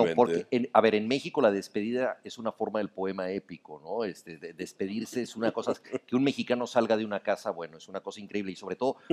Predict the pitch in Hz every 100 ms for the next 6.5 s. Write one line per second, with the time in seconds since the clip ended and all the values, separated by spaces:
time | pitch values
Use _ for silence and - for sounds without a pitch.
0 | - 170 107 139 143 156 - - 110 127
1 | 135 120 - 117 135 131 110 98 - 123
2 | 143 151 127 107 - 120 120 113 120 120
3 | - 127 113 - 117 110 117 92 90 -
4 | - 113 107 98 92 101 104 90 82 92
5 | 104 90 95 117 120 110 107 - 101 104
6 | 104 95 92 107 104